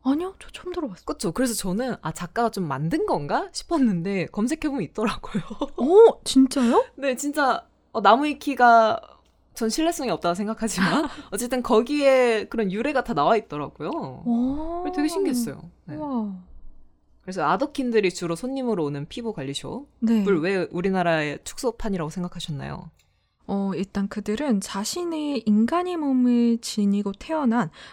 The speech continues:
Speaker 1: 고양이나 늑대 혹은 드래곤 같은 것이라고 진심으로 믿어요. 아더킨들 중에는 인간의 신체를 완전히 벗어나서 다른 종이 될 방법을 찾는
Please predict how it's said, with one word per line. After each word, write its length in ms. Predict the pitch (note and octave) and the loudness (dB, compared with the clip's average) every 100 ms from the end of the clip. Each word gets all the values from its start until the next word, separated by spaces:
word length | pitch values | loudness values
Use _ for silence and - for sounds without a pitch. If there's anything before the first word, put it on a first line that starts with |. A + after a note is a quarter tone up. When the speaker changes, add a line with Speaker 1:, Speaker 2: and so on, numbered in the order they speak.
| - | -12
Speaker 1:
고양이나 760 | - G#3+ B3+ C#4+ A#3+ F#3+ C#4+ - - | -2 0 0 2 0 0 -6 -10 -12
늑대 480 | F#3+ _ - G3+ E4 - | -12 _ -8 -6 -6 -6
혹은 260 | D4+ D4 C#4 | -4 -2 -4
드래곤 520 | - A3 C#4+ F#4+ G#4 F#4+ | -6 -2 -2 -2 -4 -2
같은 300 | D4+ - B3 | -2 2 2
것이라고 420 | A3+ - G3+ G3 | 2 -4 -8 -8
진심으로 680 | - G#3 G3 - G3 F#3 F3 F3+ | -8 -2 -2 0 -2 -4 -8 -10
믿어요. 640 | E3 F3+ D3 D#3+ E3+ D#3+ _ _ _ | -6 -4 -4 -4 -6 -8 _ _ _
아더킨들 840 | - - A#3 - C4+ B3+ B3+ A#3+ A#3 | -6 -6 -6 -6 0 0 0 -2 -2
중에는 580 | - G3+ F#3+ G3+ D4 D4+ | -4 -4 -2 -2 -2 0
인간의 460 | A3 A3+ B3+ B3 | 2 4 4 2
신체를 500 | B3 E4 E4 D4 B3+ - | 0 -4 -4 -2 -2 -4
완전히 600 | F3 E3+ F#3+ G#3 C#4+ C#4 | -10 -4 -4 -2 0 -2
벗어나서 640 | C4 F#3 G#3+ F3 D#3 - - _ _ - | -2 -6 -4 -6 -8 -18 -20 _ _ -14
다른 340 | F#3+ G3+ C4+ | -8 -2 0
종이 240 | C#4+ C4+ B3+ | 2 2 0
될 220 | G3 F#3+ | -2 -8
방법을 440 | - E3+ F3+ F#3 | -6 -6 -4 -6
찾는 420 | F3+ - B3+ C4 | -6 -2 0 0